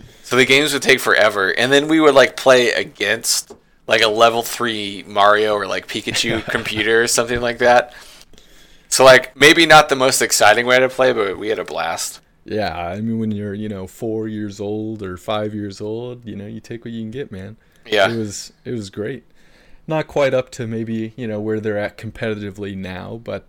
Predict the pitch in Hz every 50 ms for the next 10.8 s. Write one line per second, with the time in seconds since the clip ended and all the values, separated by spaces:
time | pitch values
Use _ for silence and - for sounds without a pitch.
0 | _ - 101 98 101 98 98 98 95 _ _ _ - 123 123 117 113 107 117 -
1 | 120 117 107 - - 160 139 101 95 - - _ _ _ _ _ _ - 107 110
2 | 123 131 131 131 135 143 156 151 139 - - - 151 151 151 143 147 147 147 147
3 | 147 151 147 143 - - 147 143 - - 123 117 117 131 165 196 160 98 90 -
4 | - - - 110 110 110 110 107 110 107 110 107 101 98 - 113 113 117 131 131
5 | - 113 107 104 101 98 - _ _ - 113 107 104 - - - 107 104 104 107
6 | 107 107 104 104 - - - 110 113 127 131 117 110 104 - - 101 95 - -
7 | 104 104 98 - _ _ _ _ _ _ _ _ _ _ _ _ - 139 117 104
8 | 101 98 95 _ _ _ _ - - 135 123 120 - - 120 120 117 117 120 117
9 | 110 110 107 - - 123 127 127 117 - - - 95 92 - - - _ _ _
10 | _ - _ _ _ _ - 113 120 120 117 113 104 95 -